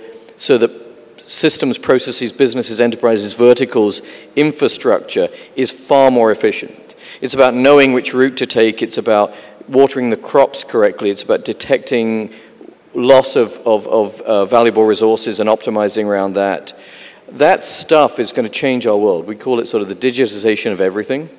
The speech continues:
And it's gonna automate our existence in a way that we'll know exactly the right route to follow at what time.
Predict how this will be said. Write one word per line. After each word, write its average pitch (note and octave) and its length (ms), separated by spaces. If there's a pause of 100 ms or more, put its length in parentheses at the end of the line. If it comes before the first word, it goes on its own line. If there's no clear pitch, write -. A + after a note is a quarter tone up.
(680)
And A2+ 140
it's B2 120
gonna A#2+ 180
automate D3+ 720 (480)
our A#2 140
existence A2 560
in A2+ 80
a A2 40
way G#2+ 200
that G#2+ 100
we'll A2+ 180
know A#2+ 180
exactly B2 520
the B2 100
right A#2 220
route A2 220
to A2+ 100
follow G#2+ 400
at G2 160
what A2+ 240
time. G2 420